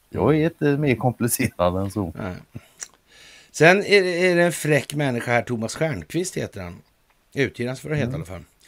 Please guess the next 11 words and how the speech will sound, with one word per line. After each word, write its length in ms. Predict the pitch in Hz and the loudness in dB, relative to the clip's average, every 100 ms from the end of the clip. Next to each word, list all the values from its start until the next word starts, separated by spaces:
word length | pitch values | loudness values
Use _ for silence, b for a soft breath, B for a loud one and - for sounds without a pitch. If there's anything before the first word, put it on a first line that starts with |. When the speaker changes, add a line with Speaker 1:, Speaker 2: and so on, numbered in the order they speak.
| B B | B B
Speaker 2:
Han, 200 | - 120 | -6 -4
han 180 | - 147 | 0 -2
skriver 320 | 147 180 139 | 0 0 2
att 120 | 135 135 | 0 -2
det 80 | |
är 180 | 139 139 | -2 0
ju 120 | 139 | 0
inte 160 | 131 147 | -2 -2
bara 300 | 190 160 131 - - 73 | 0 2 0 -6 -20 -18
Carl 260 | - 127 117 | -8 -6 -4
Jo-, 120 | 113 | -6